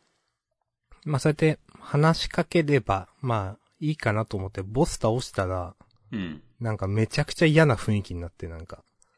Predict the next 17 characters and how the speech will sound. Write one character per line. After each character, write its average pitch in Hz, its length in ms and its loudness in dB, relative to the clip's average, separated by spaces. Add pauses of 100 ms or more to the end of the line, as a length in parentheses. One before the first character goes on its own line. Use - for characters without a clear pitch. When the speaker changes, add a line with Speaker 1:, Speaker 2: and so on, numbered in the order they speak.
Speaker 2:
<laughs> - 420 -8
Speaker 1:
君 113 200 4
た 98 120 0
ち - 140 -6
の 98 80 0
こ - 180 -6
と 107 120 -4
は 95 140 0
確 - 320 -2
か - 120 -8
に 90 180 -10
感 117 240 0
謝 - 180 -6
し 110 120 -4
て 95 100 -2
い 95 120 2
る。 95 140 -2